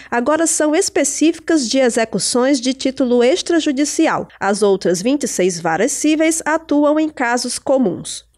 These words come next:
O projeto de lei da nova organização judiciária do Estado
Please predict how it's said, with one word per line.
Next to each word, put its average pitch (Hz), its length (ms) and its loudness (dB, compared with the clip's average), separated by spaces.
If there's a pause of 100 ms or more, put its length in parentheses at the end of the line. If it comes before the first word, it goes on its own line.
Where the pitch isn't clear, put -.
O 339 100 -2
projeto 349 460 0
de 254 120 0
lei 208 280 2
da 196 160 0
nova 208 240 0
organização 208 680 -2
judiciária 196 680 -4
do 180 120 -6
Estado 226 500 -4